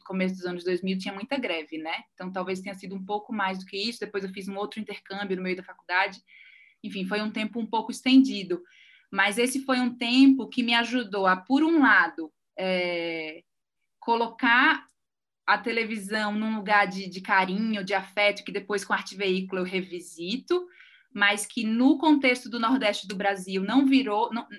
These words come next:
não se tornou um lugar atrativo pra eu trabalhar, porque justamente essa T V experimental era uma T V super escassa lá no Nordeste, quer dizer,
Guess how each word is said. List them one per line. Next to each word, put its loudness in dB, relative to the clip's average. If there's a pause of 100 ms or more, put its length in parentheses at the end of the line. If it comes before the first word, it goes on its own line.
não 6
se 2
tornou -2
um -6
lugar 2
atrativo -4
pra -8
eu -6
trabalhar, -2
porque -8
justamente -4
essa -4
T -6
V -4 (340)
experimental 0
era 0
uma -4
T -6
V -4
super -4
escassa -2
lá -2
no -4
Nordeste, -8
quer -10
dizer, -6